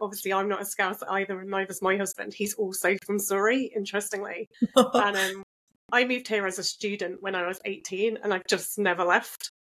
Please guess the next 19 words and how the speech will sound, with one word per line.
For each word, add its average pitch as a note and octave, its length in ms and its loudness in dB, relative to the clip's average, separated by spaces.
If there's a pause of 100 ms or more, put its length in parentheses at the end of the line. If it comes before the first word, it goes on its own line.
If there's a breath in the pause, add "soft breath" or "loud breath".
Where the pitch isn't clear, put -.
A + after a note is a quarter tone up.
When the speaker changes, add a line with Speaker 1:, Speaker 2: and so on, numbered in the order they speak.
(140)
Speaker 1:
for, F3 100 -6
for - 340 4
Speaker 2:
Yeah. F3+ 120 10
Speaker 1:
exactly F3+ 420 2
that F#3+ 120 -2
reason. G#3 360 -4
It's G3+ 160 -8
just - 240 -14
a - 20 -4
really B3 180 10
Speaker 2:
Lots D#4 200 6
of A3+ 60 6
Speaker 1:
fun G3 80 2
Speaker 2:
people G#3 360 10
stay, A#3+ 320 2
Speaker 1:
city, G#3 140 4
Speaker 2:
don't G3 240 4
they? F#3+ 100 2
Speaker 1:
yeah. G3+ 200 0